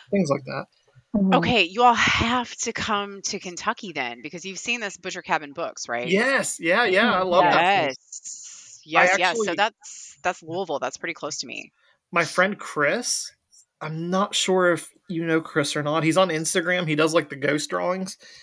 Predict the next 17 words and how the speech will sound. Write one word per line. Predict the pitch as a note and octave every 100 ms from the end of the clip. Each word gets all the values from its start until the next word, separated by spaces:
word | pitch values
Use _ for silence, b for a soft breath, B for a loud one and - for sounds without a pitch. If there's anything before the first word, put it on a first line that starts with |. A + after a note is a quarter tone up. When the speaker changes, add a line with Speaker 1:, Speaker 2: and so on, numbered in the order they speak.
| B
Speaker 1:
He | E3
did | F3
the | D#3
art | D3 D3
for | - D3
my | C#3+ C#3 C3+ C#3 C3+ C3+ B2+ B2
short | - D#3+
story | D3 D3 D3+
book, | C3 C3+ - -
but | D3+
he | D#3 F3 F3+ b b b b -
goes | D#3 C#3+
there, | D3
like, | C#3 C3
every | C3+ C#3
weekend | B2+ C3+ C3 C3+
now. | C3+ C3+